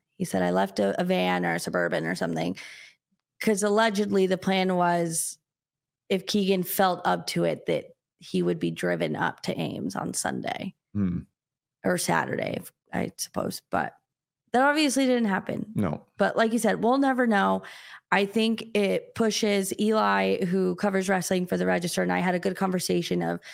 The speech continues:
Speaker 1: like, it pushes us again, one, again, to sit and qu-, ask ourselves, how do we make duels matter more to
Speaker 2: Mm-hmm.
Speaker 1: where guys can't duck out of matches? And again, like you said, it's very difficult to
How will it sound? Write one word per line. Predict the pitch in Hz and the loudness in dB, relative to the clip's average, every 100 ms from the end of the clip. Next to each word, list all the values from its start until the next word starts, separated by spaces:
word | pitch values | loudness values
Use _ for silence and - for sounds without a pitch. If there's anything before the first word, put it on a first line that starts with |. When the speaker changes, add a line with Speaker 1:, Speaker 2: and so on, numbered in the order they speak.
| - - - | -20 -20 -2
Speaker 1:
like, | 214 214 | 0 2
it | 208 - | -2 0
pushes | 247 254 247 247 | 0 2 2 2
us | 214 | 2
again, | 202 196 190 | 2 2 2
one, | 190 190 196 - _ - | 2 2 -2 -6 _ -4
again, | 202 240 233 190 | 0 2 2 2
to | 196 190 | 0 0
sit | - 208 202 | 2 2 2
and | 185 | 0
qu-, | - - _ - | -2 -8 _ -2
ask | 196 196 196 | 0 0 0
ourselves, | 180 185 180 175 - - - | 0 2 0 0 -8 -18 0
how | 214 226 | 2 4
do | 226 | 2
we | 233 | 2
make | 208 196 190 | 4 2 0
duels | 196 185 180 175 | 0 2 2 2
matter | 180 180 180 180 | 2 2 0 0
more | 180 190 196 202 - - | 2 2 2 0 -4 -6
to | |
Speaker 2:
Mm-hmm. | 185 92 214 | -2 0 2
Speaker 1:
where | 202 190 | 2 2
guys | 202 185 185 175 - - _ _ _ _ _ _ | 2 2 2 -2 -6 -10 _ _ _ _ _ _
can't | - 202 208 185 - _ _ _ _ _ _ - | -2 2 2 0 -4 _ _ _ _ _ _ 0
duck | 185 - | 0 0
out | 160 | -2
of | 170 | 0
matches? | 165 170 - 208 | -2 -2 -4 0
And | 262 | 2
again, | 294 269 240 | 4 2 2
like | 214 214 | 0 0
you | 220 | 0
said, | 208 190 | 2 0
it's | 202 | 0
very | 262 285 | 2 2
difficult | 220 240 240 233 233 | 2 0 0 0 0
to | 208 185 | 0 0